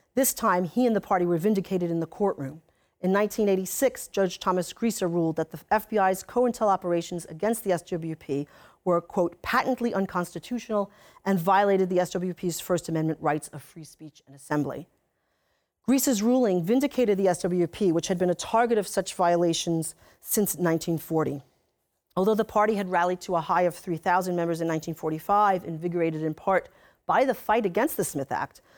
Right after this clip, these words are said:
the long-term disruptions of the F B I's investigations, especially as experienced through the excessive and illegal practices of cointelpro, had a negative effect on the S W P's ability to function as a revolutionary workers' party,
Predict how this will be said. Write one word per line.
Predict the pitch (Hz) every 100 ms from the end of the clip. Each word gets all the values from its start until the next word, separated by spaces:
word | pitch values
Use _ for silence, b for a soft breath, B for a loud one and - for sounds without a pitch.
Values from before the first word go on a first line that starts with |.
| b b
the | 196
long-term | 208 226 247 - 240 226
disruptions | 208 185 - 214 - 202
of | 190
the | 180 - -
F | 185
B | -
I's | 185 180
investigations, | 175 175 - 175 220 226 - 143 175 - b b b b
especially | 190 - 247 - 240
as | 196
experienced | 185 - 202 185 175 170
through | - 175
the | 175
excessive | - - 180 180 160
and | 160
illegal | 165 180 175 165
practices | - 165 - 151 160
of | 156
cointelpro, | - 240 233 - 156 - 135 - b b b
had | - 202
a |
negative | 196 202 214 202
effect | 185 180 180 -
on | 175
the | 175
S | 170
W | - 175 165
P's | - 170 160
ability | 160 170 165
to | 160
function | - 175 160 160
as | 156
a |
revolutionary | 160 156 160 156 165 147
workers' | 156 160 151
party, | - - 220 165 143